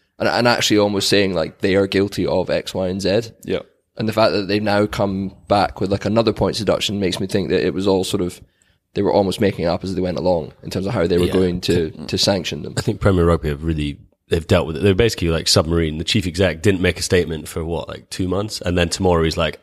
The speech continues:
Speaker 3: "Actually, they're now relegated."
Speaker 1: Yeah,
Speaker 3: And that was
Speaker 1: exactly.
Speaker 3: it. The
Speaker 2: Yeah, it's
Speaker 3: first
Speaker 2: messy.
Speaker 3: report essentially came out saying Saracens didn't mean to mislead people. But now you read it that, you know, they're looking at having to shave over two million quid off
Speaker 1: Yeah.
Speaker 3: their, um, off their salary
Speaker 1: Mm.
Speaker 3: cap. And come on,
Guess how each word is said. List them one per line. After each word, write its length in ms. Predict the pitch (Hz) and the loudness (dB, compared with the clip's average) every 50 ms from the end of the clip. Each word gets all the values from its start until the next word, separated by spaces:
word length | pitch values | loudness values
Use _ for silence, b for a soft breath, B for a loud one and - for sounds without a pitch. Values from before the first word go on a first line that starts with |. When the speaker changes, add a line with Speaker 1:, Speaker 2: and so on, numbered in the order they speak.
| _ - | _ -2
Speaker 3:
"Actually, 320 | 104 87 80 - - 92 | -2 -2 -2 -4 -4 -4
they're 140 | 80 82 85 | -2 -2 -2
now 140 | 85 82 80 | -2 -2 -2
relegated." 460 | 78 80 78 76 76 76 67 67 - | -4 -4 -6 -6 -8 -10 -8 -6 -4
Speaker 1:
Yeah, 220 | 107 98 87 85 - | -2 -2 -2 -2 -4
Speaker 3:
And 100 | 87 92 | -2 -2
that 80 | 87 76 | -2 -2
was 100 | 78 78 - | -2 -2 -2
Speaker 1:
exactly. 240 | 87 82 - - - | -2 -2 -4 -6 -10
Speaker 3:
it. 60 | B B B B B _ | B B B B B _
The 80 | - 98 | -6 -4
Speaker 2:
Yeah, 40 | 87 | 0
it's 60 | 87 | 4
Speaker 3:
first 240 | 127 123 113 - 113 | 4 4 4 2 0
Speaker 2:
messy. 120 | 101 - | -2 0
Speaker 3:
report 280 | - 127 123 110 98 85 | 2 2 4 4 2 0
essentially 480 | 98 - - 120 120 113 - - 98 90 | 0 0 2 2 2 2 0 -2 -4 -2
came 260 | - - 101 98 101 | 0 0 0 0 0
out 260 | 101 98 95 - - | 0 0 -2 -2 -2
saying 360 | - 98 95 92 90 87 87 B B B B B B B B | -2 0 0 0 0 -2 -4 B B B B B B B B
Saracens 520 | - - - 104 101 95 - - - 90 85 | -4 0 2 2 4 2 2 0 0 -2 0
didn't 320 | 82 107 98 95 92 90 | 2 2 2 2 0 0
mean 280 | 98 104 101 95 92 90 | 2 4 4 2 2 -2
to 120 | - - | -2 -2
mislead 500 | 92 92 95 90 - - 101 107 98 - - | -2 0 0 -2 0 -2 -2 -2 -2 -4 -6
people. 340 | 92 82 - - 67 73 80 | -8 -8 -8 -10 -12 -12 -8
But 180 | - 107 82 | -6 -6 -4
now 220 | 92 95 101 101 101 | 0 2 4 4 4
you 260 | 98 95 92 92 90 | 4 2 2 0 2
read 160 | 92 95 85 | 2 2 2
it 160 | 87 85 - 82 | 2 0 0 -2
that, 120 | 90 - | -6 -6
you 80 | - 92 | -4 -4
know, 140 | 92 87 82 80 - - | -6 -6 -6 -8 -12 -6
they're 160 | 76 95 95 | -2 -2 0
looking 260 | 92 98 95 - 90 | 0 0 -2 -2 -4
at 120 | 82 78 - _ _ _ - | -4 -6 -8 _ _ _ -8
having 200 | - - 92 90 85 | -6 -4 -4 -2 -2
to 60 | 78 | -2
shave 320 | - 95 92 87 76 - - | -2 -2 -2 -2 -4 -6 -8
over 140 | 98 90 80 | -8 -8 -6
two 240 | - - - 113 101 | -4 0 2 2 4
million 260 | 95 90 85 80 80 | 4 4 4 2 0
quid 380 | - - - 101 87 80 73 - - | 0 0 2 2 2 2 0 0 0
off 240 | 92 85 - - | 0 0 0 0
Speaker 1:
Yeah. 80 | 90 90 | 2 2
Speaker 3:
their, 340 | 82 82 82 80 80 80 80 | 2 4 2 2 2 0 0
um, 420 | 80 80 80 80 80 80 80 78 B B B B B B B B B B _ | 0 0 -2 -2 -4 -6 -8 -8 B B B B B B B B B B _
off 140 | - 87 - - | -8 -6 -4 -2
their 100 | 82 78 | -2 0
salary 380 | - - 87 90 87 85 82 82 | 2 2 2 4 2 0 0 0
Speaker 1:
Mm. 20 | |
Speaker 3:
cap. 360 | - - - - 58 - - | 0 0 0 0 -2 -6 -8
And 220 | 78 90 85 76 - _ _ - | -8 -6 -6 -8 -12 _ _ -10
come 180 | - - 92 78 | -8 -6 -6 -6
on, 200 | 65 58 58 | -6 -8 -10